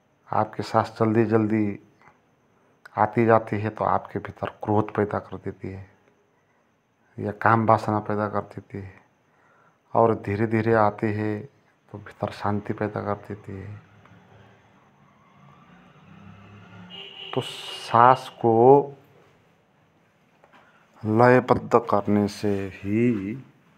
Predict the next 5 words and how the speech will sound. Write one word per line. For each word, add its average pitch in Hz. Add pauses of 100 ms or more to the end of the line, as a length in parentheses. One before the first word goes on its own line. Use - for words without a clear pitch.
(760)
सभी 113
बात 104 (2500)
बन 117
जाती 104
है। -